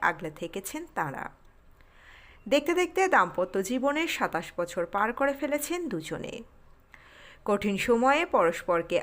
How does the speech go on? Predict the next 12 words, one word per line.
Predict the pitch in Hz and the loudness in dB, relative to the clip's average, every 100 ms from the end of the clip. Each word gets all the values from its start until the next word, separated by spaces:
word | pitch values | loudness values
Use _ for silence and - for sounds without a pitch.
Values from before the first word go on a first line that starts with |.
| - | 2
আগলে | 185 175 240 | 2 2 -4
থেকেছেন। | 302 214 - - - - - 220 - - - - - - - - | -4 -8 -8 -10 -8 -10 -10 -16 -20 -20 -20 -20 -20 -20 -20 -6
স্বামী | - 269 277 339 | 4 4 6 4
ও | 359 | 4
শাশুড়ি | 359 330 339 320 | 4 2 2 4
মায়ের | 330 320 | 4 4
উদ্দেশ্যেই | 311 320 320 349 349 | 0 0 -2 0 -2
ফের | - 190 | 0 -2
কাজের | 165 180 180 233 | 2 2 4 0
জগতে | 269 262 269 302 | 2 0 0 -2
ফিরেছিলেন | 294 190 180 - 269 330 370 | -2 -4 -2 -2 -2 -2 -2
অপরাজিতা। | 180 - 151 147 131 - - | -4 -4 -10 -8 -12 -8 -8